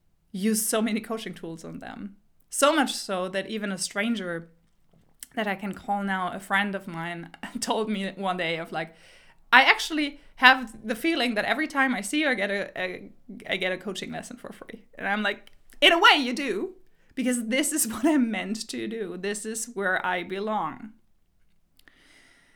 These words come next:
And then it felt so good. It felt so good. And I was like, "Oh my God, I'm going to share all of my lessons on the internet, and I'm going to go back, and I'm going to do all of the things." And then this,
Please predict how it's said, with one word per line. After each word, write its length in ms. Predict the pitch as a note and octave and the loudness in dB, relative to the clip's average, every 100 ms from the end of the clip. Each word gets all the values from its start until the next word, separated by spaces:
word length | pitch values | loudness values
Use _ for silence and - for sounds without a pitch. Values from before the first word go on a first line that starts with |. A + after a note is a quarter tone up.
| _ _ _ _ _ _ _ _ _ _ _ _ - | _ _ _ _ _ _ _ _ _ _ _ _ 2
And 200 | A#3+ A#3+ | 6 8
then 460 | D#4 F4+ A#3 F#3+ - - _ _ _ _ - - | 8 6 4 0 -12 -20 _ _ _ _ -20 -6
it 120 | A3+ | -4
felt 280 | - B3 A3+ | 0 0 2
so 260 | - A3+ G#3 | 0 0 -2
good. 400 | F#3+ E3 - - | -4 -8 -10 -10
It 80 | G#3 | -6
felt 240 | A3+ G3 | -4 -4
so 120 | G3 | -6
good. 160 | F#3 F3 | -6 -8
And 80 | F3 | -6
I 100 | F#3 | -6
was 120 | G3 | -6
like, 200 | F#3+ F#3+ | -6 -6
"Oh 100 | A3+ | -4
my 120 | A3+ | -4
God, 160 | G3+ - | -4 -6
I'm 180 | - G#3+ | -6 -4
going 280 | A#3 A#3 A3 | 0 0 -2
to 420 | A3 G3 F#3+ F#3 | -4 -4 -6 -6
share 500 | - - A3+ A3 G#3+ | -4 -4 -2 0 -2
all 280 | G3+ G3+ G3 | -2 -2 -2
of 180 | F#3+ G3 | -4 -6
my 140 | F#3 | -6
lessons 500 | F#3+ G3 G3 F#3+ F#3+ | -4 -4 -4 -8 -8
on 160 | - F#3 | -8 -8
the 120 | F#3+ | -6
internet, 480 | F#3+ F#3 F3 E3+ F3 | -6 -6 -6 -8 -8
and 120 | F3 | -8
I'm 180 | F#3 F#3 | -8 -6
going 300 | G3 G3+ G3 | -4 -4 -4
to 140 | G3+ | -6
go 220 | G3 F#3+ | -6 -6
back, 360 | F3+ F3+ E3 E3+ | -6 -4 -4 -6
and 80 | F3 | -8
I'm 180 | F3 F3+ | -10 -8
going 320 | F#3 F#3+ G3 | -8 -4 -4
to 100 | G3 | -4
do 200 | G3 F#3+ | -6 -4
all 180 | F3+ F3+ | -4 -4
of 160 | F3+ | -8
the 100 | - | -10
things." 600 | F3+ E3+ E3 E3 G#3+ - - - - - | -10 -10 -8 -8 -6 -8 -10 -20 -20 -8
And 160 | G#3 G#3 | -4 2
then 380 | G#3 G#3+ G#3+ - | 2 2 -2 -4
this, 560 | F#3+ F#3+ F#3+ - - | -4 -4 -2 -4 -6